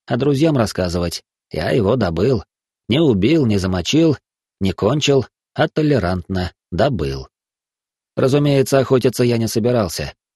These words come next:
но и простое владение оружием входило в противоречие с моими внутренними установками. Почти сразу знания об энтропиках стали трансформировать мое представление о жизни.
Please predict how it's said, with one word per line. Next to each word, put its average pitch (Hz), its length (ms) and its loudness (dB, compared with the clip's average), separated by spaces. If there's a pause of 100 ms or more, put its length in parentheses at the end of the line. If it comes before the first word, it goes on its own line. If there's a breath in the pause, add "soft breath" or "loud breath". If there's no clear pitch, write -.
(140)
но 87 160 -2
и 143 100 0
простое 143 500 0
владение 131 600 2
оружием 127 520 2
входило 110 480 0
в - 80 -8
противоречие 107 760 0
с - 100 -8
моими 101 480 -2 (220)
внутренними 98 540 -2
установками. 90 760 -6 (800)
Почти 101 300 0
сразу 147 420 2
знания 110 540 0
об 104 240 0
энтропиках 107 800 -4 (120)
стали 135 320 0
трансформировать 131 840 0
мое 117 240 2
представление 101 840 -2
о 98 140 -6
жизни. 76 480 -8